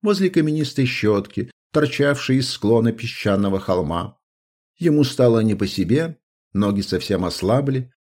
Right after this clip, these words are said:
жара нахлынула с новой силой, как будто чуя безвыходность человека. «Ну нет», — сказал вслух лейтенант, потрясая маузером.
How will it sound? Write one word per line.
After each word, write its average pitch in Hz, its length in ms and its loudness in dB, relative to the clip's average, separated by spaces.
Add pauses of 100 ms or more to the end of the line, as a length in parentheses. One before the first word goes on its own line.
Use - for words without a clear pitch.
(100)
жара 151 420 4
нахлынула 143 640 2
с - 140 -6
новой 160 400 0
силой, 143 540 -2 (240)
как 147 180 0
будто 139 380 -2
чуя 175 480 0
безвыходность 120 840 0
человека. 95 720 0 (640)
«Ну 135 380 2
нет», — 117 600 0
сказал 110 520 2
вслух 107 340 -2
лейтенант, 110 720 -2
потрясая 101 640 0
маузером. 90 720 -4